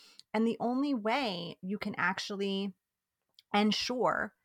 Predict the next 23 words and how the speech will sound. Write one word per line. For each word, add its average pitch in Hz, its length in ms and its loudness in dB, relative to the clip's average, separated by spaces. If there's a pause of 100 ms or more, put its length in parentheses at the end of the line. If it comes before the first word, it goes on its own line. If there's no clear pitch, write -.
(220)
that - 140 0
your 190 140 0
business 202 440 -2
is 190 120 -6
gonna 170 220 -4
stay 185 300 -4
alive 170 480 2
on 175 140 -2
the 165 80 -4
days 175 420 -2
where 160 420 0
you're 170 260 -4
doubting 156 440 -2
things 233 420 -2
or 165 100 -4
you 151 120 -6
don't 190 180 -6
feel 180 200 -4
as 143 120 -6
motivated 202 880 0 (100)
as 160 360 -2
you'd 160 160 -4
like 160 440 0